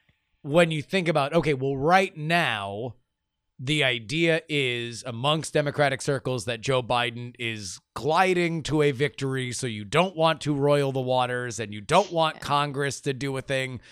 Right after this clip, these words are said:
Speaker 1: And so it's like, well, if Biden loses, they'll look really stupid. If Biden wins, then maybe they'll be able to say, "Well, thank God we didn't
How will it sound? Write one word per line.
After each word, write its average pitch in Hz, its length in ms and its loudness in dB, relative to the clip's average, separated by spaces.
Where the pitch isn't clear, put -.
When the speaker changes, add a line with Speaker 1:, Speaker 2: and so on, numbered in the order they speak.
Speaker 1:
And 147 140 -4
so 165 140 6
it's 147 100 -2
like, 131 220 -2
well, 156 200 4
if 156 140 2
Biden 202 340 8
loses, 185 380 4
they'll 196 240 4
look 160 160 4
really 143 300 0
stupid. 165 400 -4
If 208 80 -4
Biden 190 320 6
wins, 202 340 4
then 160 120 0
maybe 165 220 2
they'll 156 120 2
be 151 140 -2
able 143 120 -2
to 139 80 -6
say, 139 160 -2
"Well, 131 120 -8
thank 254 300 0
God 247 280 6
we 165 120 -2
didn't 214 360 -2